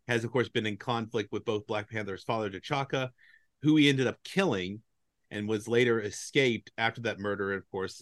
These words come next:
in that escape is when T'Challa himself ripped off his right hand. Of course, these were changed to some degree, of course, in the film. I will say that Andy Serkis and Michael B. Jordan as Klaue and Killmonger, respectively,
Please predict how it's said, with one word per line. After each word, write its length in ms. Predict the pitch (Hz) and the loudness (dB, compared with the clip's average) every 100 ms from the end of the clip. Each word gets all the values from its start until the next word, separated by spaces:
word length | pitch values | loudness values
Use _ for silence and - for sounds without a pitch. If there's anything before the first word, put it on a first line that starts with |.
| - | -8
in 160 | 107 | -4
that 120 | 104 95 | -2 -2
escape 460 | - - 95 87 | -4 -2 -2 -2
is 120 | 92 | -8
when 220 | 98 90 82 | -8 -10 -10
T'Challa 460 | - - 107 98 | -12 -4 -2 -2
himself 340 | 92 - 110 - | -6 -6 -6 -6
ripped 360 | 92 107 - - | -4 -4 -4 -8
off 280 | 110 113 - | -4 -4 -4
his 200 | 95 - | -10 -6
right 220 | 90 90 | -8 -6
hand. 400 | 113 - - - | -10 -10 -16 -20
Of 880 | _ _ _ _ _ _ _ _ - | _ _ _ _ _ _ _ _ 2
course, 160 | 156 | 4
these 240 | 170 160 156 | 4 0 2
were 160 | 123 107 | -2 -2
changed 400 | - 196 175 139 | 0 4 4 2
to 60 | 127 | 0
some 180 | 143 | 0
degree, 380 | 123 107 110 104 | 0 -2 0 0
of 100 | 98 | 0
course, 200 | 110 98 | -2 -6
in 180 | - 98 | -8 -10
the 80 | 92 | -8
film. 460 | - 165 127 120 - - - | -2 2 2 0 -6 -20 -14
I 120 | - 113 | -6 2
will 200 | 139 127 | 6 4
say 300 | - 120 104 | 4 4 4
that 160 | 101 | 0
Andy 320 | - 117 117 110 | 0 0 0 -4
Serkis 580 | - 117 107 107 90 - | 0 0 2 -2 -4 -8
and 520 | 120 123 127 117 110 - _ _ _ | -2 0 2 0 -2 -8 _ _ _
Michael 260 | 110 117 113 | 0 0 0
B. 140 | 104 | -2
Jordan 540 | - 107 101 90 90 - _ _ _ | 2 4 4 2 -6 -10 _ _ _
as 220 | 104 98 | -8 -6
Klaue 440 | - - 117 113 95 | -8 -2 2 2 0
and 140 | 90 | -6
Killmonger, 460 | - 131 110 98 92 | -4 -2 0 -4 -6
respectively, 580 | 87 107 101 95 87 | -6 -6 -6 -8 -10